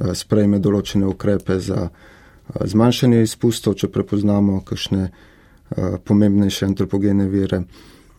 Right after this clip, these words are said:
eh, in podobno. Kar se tiče preteklih, eh, bremen, je tudi pomembno, da jih, da jih odkrijemo, na primer, če so kakšna stara odlagališča ali pa zelo, eh,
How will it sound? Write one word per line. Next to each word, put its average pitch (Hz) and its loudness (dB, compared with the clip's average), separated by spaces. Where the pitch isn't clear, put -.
eh, 92 -4
in 98 -2
podobno. 95 -2
Kar 101 -2
se - -8
tiče 113 0
preteklih, 117 0
eh, 117 2
bremen, 117 4
je 110 -4
tudi 113 4
pomembno, 110 4
da 98 0
jih, 98 0
da 104 -2
jih 98 -2
odkrijemo, 117 2
na 98 2
primer, 95 0
če - -6
so - -8
kakšna - -4
stara 101 2
odlagališča 104 2
ali 92 0
pa 95 -4
zelo, 98 0
eh, 95 -6